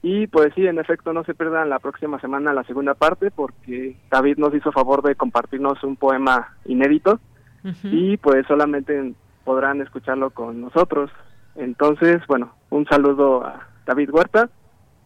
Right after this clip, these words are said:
Speaker 1: y a nuestro amigo Lorenzo Rossi de la, de goae,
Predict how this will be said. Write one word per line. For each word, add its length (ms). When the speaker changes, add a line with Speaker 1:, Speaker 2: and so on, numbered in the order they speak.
Speaker 1:
y 440
a 120
nuestro 300
amigo 500
Lorenzo 380
Rossi 440
de 80
la, 340
de 80
goae, 420